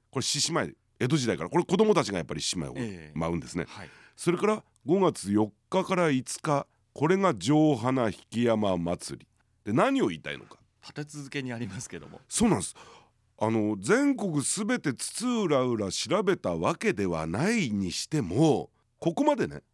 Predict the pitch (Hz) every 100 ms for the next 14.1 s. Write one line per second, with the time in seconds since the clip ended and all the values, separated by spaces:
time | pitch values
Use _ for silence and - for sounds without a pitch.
0 | _ 107 156 233 254 254 202 240 226 226
1 | 220 220 190 107 95 85 85 90 85 92
2 | 98 80 - _ - 82 147 247 208 -
3 | - 104 92 85 80 92 180 120 170 180
4 | - 117 - - - 123 190 117 - -
5 | 151 165 165 113 92 92 90 85 135 107
6 | - _ _ - 269 311 277 180 - 151
7 | 170 - 170 - 113 90 85 90 82 71
8 | 65 64 104 _ _ _ _ - 247 254
9 | 247 220 - 226 214 214 214 196 90 -
10 | _ - 190 170 - 277 - 160 107 -
11 | 107 73 - - _ _ - - 175 247
12 | 254 254 240 233 _ _ _ - - 190
13 | 226 262 120 - - 101 95 87 82 82
14 | 73